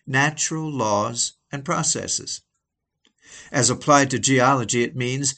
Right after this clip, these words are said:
that all the mountains, the rivers, the huge stratigraphic deposits, in short, all features of the Earth's surface are explainable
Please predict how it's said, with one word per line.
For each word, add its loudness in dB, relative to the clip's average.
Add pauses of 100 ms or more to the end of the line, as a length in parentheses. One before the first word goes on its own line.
(220)
that -2
all 8
the 6
mountains, 0 (480)
the 2
rivers, 2 (440)
the 0
huge 4
stratigraphic 2
deposits, -4
in -4
short, 0 (260)
all 6
features -2
of -6
the -4
Earth's -2
surface -2
are 0
explainable 0